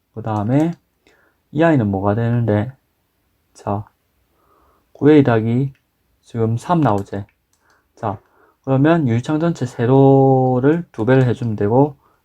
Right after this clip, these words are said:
여기, 여기, 여기 가로를 두 배를 해주면 돼. 그러면은, 자, 그러면 둘레가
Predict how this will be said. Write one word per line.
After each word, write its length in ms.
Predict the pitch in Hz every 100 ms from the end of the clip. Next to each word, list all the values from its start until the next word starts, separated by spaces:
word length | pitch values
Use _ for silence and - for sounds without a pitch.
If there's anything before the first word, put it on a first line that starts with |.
| _ -
여기, 840 | 123 123 117 117 113 113 110 107
여기, 240 | 107 107 107
여기 500 | 104 104 131 151 147
가로를 360 | - 107 147 139
두 100 | 110
배를 180 | 104
해주면 320 | 104 - 107 98
돼. 200 | 98 - _ _ _ _ _ _
그러면은, 640 | - 151 156 147 180 190 196 _ _ _ _ _ _ _ _ _ _ _ _ _
자, 320 | - 113 101 - -
그러면 280 | 139 143 123
둘레가 760 | 175 170 117 104 104 98 101